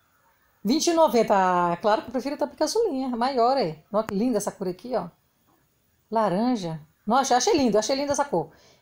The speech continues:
E tem laranja, rosa e azul. Cada uma, vinte e um e noventa. O que que é esse aqui? Ah, o descorredor de latas, nove e noventa. Escorredor de latas, bacana. Eu queria escova. Escova de lavar com a Tupper. Nutrimédicos, bacana. Vem uma promoção.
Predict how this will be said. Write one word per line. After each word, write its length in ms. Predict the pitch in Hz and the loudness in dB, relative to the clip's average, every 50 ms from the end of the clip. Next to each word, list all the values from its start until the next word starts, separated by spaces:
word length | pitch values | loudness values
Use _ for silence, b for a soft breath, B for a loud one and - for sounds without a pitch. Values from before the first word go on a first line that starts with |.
| b - | b -8
E 80 | 233 | -6
tem 180 | 233 - 254 254 | -2 0 2 4
laranja, 520 | 254 233 214 214 262 302 330 302 311 294 | 4 4 4 4 4 4 2 2 2 2
rosa 360 | 247 214 220 240 269 262 277 | 4 4 4 4 4 4 2
e 20 | 302 | 2
azul. 280 | 294 254 190 202 165 | 2 2 0 -2 -4
Cada 280 | - - 254 240 269 254 | -2 -2 0 2 4 4
uma, 180 | 226 202 180 175 | 4 2 0 -2
vinte 220 | 165 214 233 - | -6 -8 -8 -4
e 80 | - 254 | -2 0
um 20 | |
e 40 | 254 | 2
noventa. 440 | 277 277 240 226 202 180 170 - - | 2 2 2 2 0 0 -2 -4 -12
O 460 | _ _ _ _ _ _ _ _ _ | _ _ _ _ _ _ _ _ _
que 120 | - 349 | -4 -2
que 40 | 339 | 0
é 40 | 349 | 0
esse 80 | - | 0
aqui? 200 | 359 - 277 254 | 0 2 2 4
Ah, 720 | - 302 339 359 381 392 403 427 508 508 466 440 415 381 370 | 4 6 6 6 4 4 4 4 4 2 4 4 4 4 4
o 40 | 359 | 4
descorredor 600 | 320 349 339 - - 339 359 349 254 320 339 339 339 - - | 4 2 2 2 4 4 4 4 4 2 2 2 -2 -8 -10
de 180 | 233 214 285 | -4 0 2
latas, 460 | 320 294 269 285 320 349 339 339 277 254 | 4 6 6 6 6 4 4 4 2 4
nove 220 | 285 311 339 339 | 4 4 4 4
e 40 | 339 | 4
noventa. 760 | 339 311 233 214 277 302 330 339 349 349 339 339 - 294 262 | 2 2 2 2 2 2 4 4 2 2 0 2 2 2 2
Escorredor 360 | 254 - - 262 277 240 294 | 2 2 0 0 2 2 2
de 100 | 277 349 | 2 2
latas, 460 | 370 359 320 311 320 330 320 240 214 | 2 4 4 4 2 2 2 0 0
bacana. 420 | 196 254 269 269 - 285 302 302 B B B B B B | 0 0 -2 0 0 0 0 0 B B B B B B
Eu 80 | 269 254 | -8 -6
queria 220 | - 247 220 240 | -2 0 0 0
escova. 560 | 269 - - - 247 240 240 196 185 175 165 - _ _ - - - - | 0 -2 -2 0 0 0 0 0 -4 -4 -4 -8 _ _ -16 -16 -14 -12
Escova 320 | 233 220 - - 214 202 | -12 -12 -6 -4 -4 -4
de 80 | 202 196 | 0 0
lavar 260 | 202 202 175 190 202 | 0 2 2 0 0
com 80 | - 233 | 0 -2
a 20 | |
Tupper. 340 | 220 - 190 185 - - 175 b b b b b b _ | -2 -2 -4 -4 -4 -10 -14 b b b b b b _
Nutrimédicos, 600 | 208 202 - 294 294 262 254 269 294 294 - 214 190 | -8 -6 -6 -4 -2 0 2 2 0 0 -2 -4 -4
bacana. 720 | 214 202 - - - 214 202 220 247 269 294 302 302 277 | -4 -4 -4 -6 -2 0 0 2 2 0 0 -2 -2 0
Vem 140 | 208 220 214 | 0 0 2
uma 140 | 202 196 190 | 2 0 0
promoção. 1000 | - 196 196 208 220 247 247 - - - 240 240 254 277 285 294 311 320 330 | 0 -2 0 0 0 0 -2 -4 -2 0 2 2 4 4 4 4 2 0 -2